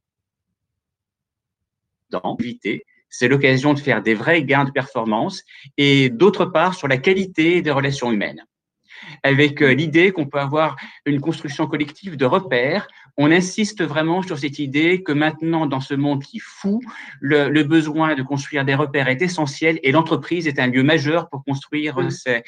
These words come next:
Speaker 1: ces repères en efficacité collective et en relations humaines. Et ces repères, euh, pour nous, il faut vraiment travailler à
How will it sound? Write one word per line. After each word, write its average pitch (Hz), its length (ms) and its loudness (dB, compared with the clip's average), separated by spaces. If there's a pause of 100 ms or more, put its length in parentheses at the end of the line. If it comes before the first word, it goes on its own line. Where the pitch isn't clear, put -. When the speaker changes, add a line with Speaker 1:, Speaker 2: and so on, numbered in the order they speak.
(140)
Speaker 1:
ces - 160 -6
repères 143 720 0 (300)
en 143 100 4
efficacité 151 600 0
collective 143 600 -2
et 147 80 2
en 131 40 2
relations 135 320 -2
humaines. 107 320 -4 (420)
Et 160 80 2
ces 202 140 2
repères, 208 500 4 (360)
euh, 143 140 4
pour 156 240 -2
nous, 190 300 2 (280)
il 147 100 -8
faut 185 180 2
vraiment 180 300 2
travailler 165 600 -2
à 151 220 -2